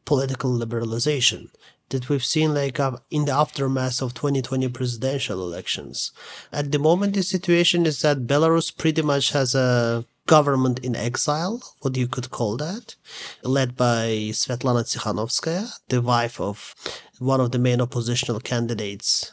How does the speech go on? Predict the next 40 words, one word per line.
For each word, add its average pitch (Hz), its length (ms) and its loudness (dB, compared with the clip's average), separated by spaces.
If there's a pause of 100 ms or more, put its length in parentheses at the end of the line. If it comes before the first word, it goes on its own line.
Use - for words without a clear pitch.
that, 120 220 0
like, 117 180 -4
was 123 160 -2
supposed - 400 0
to 117 60 -4
become 113 320 -2
a 110 40 -6
candidate 104 560 -2
in 104 120 -6
the 101 80 -2
elections, 127 420 0
but 104 220 -6
then 107 100 -4
he 113 100 -8
was 98 200 -8
barred 139 400 2
and 110 100 -4
he's 104 180 -4
still 90 220 -6
in 85 140 -6
jail. 165 540 0 (680)
The 156 200 2
thing 226 200 6
is, 214 200 4
right 185 220 4
now, 185 140 6
what 165 180 4
is 143 140 0
happening 135 480 0
there, 87 420 0
so 131 340 0
Lukashenko 143 720 2
government 120 520 0
tries 117 300 0
to - 80 -4
consolidate 110 1120 -4
the - 240 -2
rest 113 340 0
of 76 180 -6
the 85 520 -4